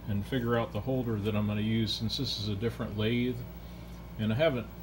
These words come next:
had a chance to do all that yet. But what I was thinking is I probably have enough little segments of machining to get up to this point that I'll put all this together and make this one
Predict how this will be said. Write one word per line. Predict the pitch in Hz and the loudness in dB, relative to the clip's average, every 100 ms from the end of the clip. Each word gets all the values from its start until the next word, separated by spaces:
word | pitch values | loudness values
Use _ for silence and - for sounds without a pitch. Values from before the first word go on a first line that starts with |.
| - - | -12 -2
had | 117 107 | 0 0
a | |
chance | - 120 104 - | 0 -2 -2 -2
to | 107 | 0
do | 107 104 | 0 2
all | 101 | 0
that | 98 101 - | 0 -2 -2
yet. | 98 - - | -2 -2 -4
But | 110 107 - | -6 -6 -4
what | 120 117 | 0 2
I | |
was | 110 - | 2 0
thinking | 156 147 120 107 | 0 0 2 2
is | 104 | 2
I | 101 | 0
probably | - 151 151 127 | 0 0 2 2
have | 120 117 | 4 4
enough | 107 113 113 - - - - - - - - | 4 2 2 -2 -10 -12 -12 -12 -12 -10 -2
little | 127 113 | 2 4
segments | - - 131 120 117 107 117 | 4 6 8 8 4 2 2
of | 107 | 2
machining | 107 - 131 123 117 104 | 2 2 2 4 4 2
to | 117 | 2
get | 113 107 | 2 2
up | 107 | 0
to | - | -2
this | 98 117 - - | 0 0 -2 -4
point | 143 139 135 - - - - - - | -4 -2 -4 -8 -12 -12 -12 -12 -4
that | 117 110 | 2 2
I'll | 107 | 2
put | - 147 | 4 6
all | 131 127 | 6 6
this | 120 120 | 4 0
together | - 110 101 123 117 101 98 101 98 107 | 0 0 4 6 6 2 0 -2 -4 -2
and | 101 104 | 0 2
make | 110 110 | 0 0
this | 117 101 | 0 0
one | - 107 104 | 0 0 2